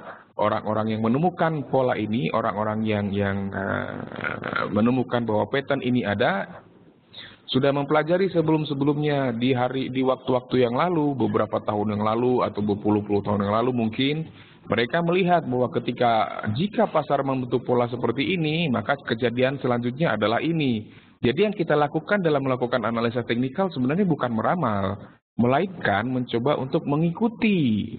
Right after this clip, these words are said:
eh, market behavior, ya, perilaku pasarnya seperti apa. Kita ikuti coba, oh, kemarin-kemarin, dulu-dulu,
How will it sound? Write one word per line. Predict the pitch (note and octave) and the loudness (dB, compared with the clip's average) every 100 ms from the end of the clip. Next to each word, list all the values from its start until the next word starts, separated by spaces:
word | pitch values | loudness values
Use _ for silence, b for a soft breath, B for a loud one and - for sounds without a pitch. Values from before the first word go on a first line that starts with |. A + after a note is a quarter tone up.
| - - | -12 -4
eh, | F#2+ | 0
market | A2 C3 D#3 | 2 0 -2
behavior, | C3+ A#2 C#3 B2+ A2+ G#2 F#2+ | -2 0 2 2 2 2 2
ya, | G2+ D3 | 0 -2
perilaku | E3+ A#2 A2+ A2 A2 G#2+ | -2 -2 0 -2 -2 -2
pasarnya | B2 C3+ C#3 C#3+ | -2 -4 -6 -6
seperti | A#2 A2 G#2 G#2 | -4 -4 -2 -2
apa. | G#2+ G2+ F2+ - B B B B | -2 -4 -6 -10 B B B B
Kita | - G#2 F#2+ | -2 0 0
ikuti | A#2+ E3 D#3+ D#3 | -2 -4 -4 -2
coba, | A#2 G#2+ - | 0 0 0
oh, | G2+ F#2 | -2 -2
kemarin-kemarin, | - C3+ C3 C#3+ C#3 B2+ E3+ F#3 | -2 -2 -2 -2 -2 -2 -2 0
dulu-dulu, | C#3+ C#3+ C3+ C3 B2 G#2 C3+ G#3 B3 | 2 2 2 2 4 4 4 0 -4